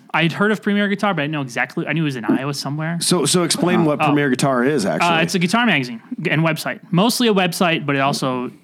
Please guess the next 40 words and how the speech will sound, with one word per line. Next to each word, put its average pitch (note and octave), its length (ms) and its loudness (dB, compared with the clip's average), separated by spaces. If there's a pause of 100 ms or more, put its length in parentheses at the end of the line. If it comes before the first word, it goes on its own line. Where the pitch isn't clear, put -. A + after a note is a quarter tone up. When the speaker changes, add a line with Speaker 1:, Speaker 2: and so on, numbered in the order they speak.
(120)
Speaker 1:
is B2+ 180 -2
a - 20 -8
guitar A#2+ 340 -2
magazine. A2+ 460 -6
Speaker 2:
Been D3+ 120 2
around C#3 240 2
for C3 140 0
a F#2+ 60 0
while, G2+ 280 2
correct? G2+ 440 -2
Speaker 1:
Been G3+ 120 2
around G#3+ 240 4
for F#3 120 -4
probably, G3+ 440 0
I F3 60 -2
think, - 580 -4 (720)
twelve D#3+ 720 -4
years, A3+ 280 -4
thirteen G3+ 340 -4
years. A3+ 240 -2
Not A3 160 2
a G#3+ 60 2
super F3+ 340 -2
long A#2 220 -4
time, - 340 -16 (160)
you C3+ 160 -4
know, B2+ 140 -2
and D#3 80 -2
not G3 160 0
like F#3 180 -4
the A#2+ 240 -6 (100)
Guitar C3 300 -6
Worlds B2 200 -8
and A#2+ 100 -8
Guitar A#2+ 240 -14
Players A#2 300 -14
have C#3 100 -18
been B2+ 80 -16
around B2 240 -14
for - 180 -18